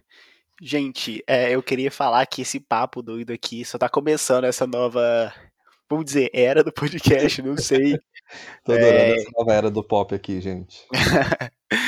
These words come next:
Speaker 1: Então, eu queria convidar aí todo mundo pra seguir o arroba Visão Biomédica lá. Eu vou tá sempre postando quando sai episódio novo.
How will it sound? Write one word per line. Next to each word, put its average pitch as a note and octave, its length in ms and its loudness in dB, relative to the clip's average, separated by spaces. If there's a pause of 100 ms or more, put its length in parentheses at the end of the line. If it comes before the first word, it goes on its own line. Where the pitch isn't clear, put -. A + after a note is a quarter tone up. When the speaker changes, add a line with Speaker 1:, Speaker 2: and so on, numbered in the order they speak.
(200)
Speaker 1:
Então, C3+ 600 0
eu - 460 -18
queria C3+ 140 -4
convidar C3 380 2
aí B2+ 240 2
todo C3 340 -2
mundo B2+ 400 -8
pra A#2+ 560 4
seguir C3+ 460 -8
o E3+ 100 0
arroba C3+ 400 4
Visão B2 440 -6
Biomédica A#2 680 -6
lá. B2 440 2
Eu B2 120 -6
vou A#2 140 -12
tá A#2 160 -6
sempre C3 320 -8
postando B2 540 -4
quando A#2 240 -10
sai A#2 220 -2
episódio A2+ 420 -8
novo. A#2+ 480 -8